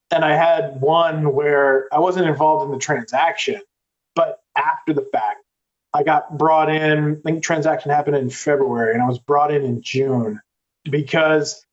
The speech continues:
after the transaction happened, it was a new eight A company that was buying into, like, a graduated company, and it was gonna be kind of their ticket to jumpstart themselves and r-, really grow and succeed and sort of maximize that nine-year period so that they could be prepared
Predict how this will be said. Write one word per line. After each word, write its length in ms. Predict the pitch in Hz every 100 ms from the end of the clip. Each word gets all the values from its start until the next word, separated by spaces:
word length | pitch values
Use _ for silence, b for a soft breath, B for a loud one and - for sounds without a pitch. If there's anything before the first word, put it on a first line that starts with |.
| _ -
after 300 | 170 190 196
the 100 | 170
transaction 640 | 175 160 147 147 135 131
happened, 420 | - 185 156 143
it 100 | 135
was 220 | 139 135
a 220 | 139 127 123 _ -
new 300 | 147 180 196
eight 180 | 175 165
A 120 | 156
company 480 | - 151 143 143 143
that 120 | 139
was 240 | 135 - - _
buying 400 | 147 160 156 143
into, 460 | 147 143 139 - 135
like, 140 | 127
a 120 | 123
graduated 720 | 120 151 165 160 151 151 139
company, 420 | 147 139 143 143
and 140 | 135 135
it 100 | 135
was 100 | 135
gonna 180 | 147 131
be 240 | 139 135
kind 160 | 147 135
of 80 |
their 160 | 123 123
ticket 420 | - 180 151 - - _ _
to 100 | -
jumpstart 640 | 123 156 170 170 175 156 -
themselves 760 | 135 131 151 143 139 - - _ _ _ -
and 120 | 147
r-, 140 | 143 170
really 280 | 170 165 147
grow 540 | 131 147 151 147 151
and 100 | 139
succeed 440 | - 135 - 151
and 100 | 143
sort 160 | 135 139
of 60 | 123
maximize 600 | 131 127 143 143 135 131
that 160 | 123
nine-year 440 | 131 131 135 131 123
period 520 | 151 156 170 175 160
so 120 | 151
that 180 | 143 135
they 140 | 143
could 220 | 139 135
be 160 | 127 143
prepared 760 | - - - 214 147 - -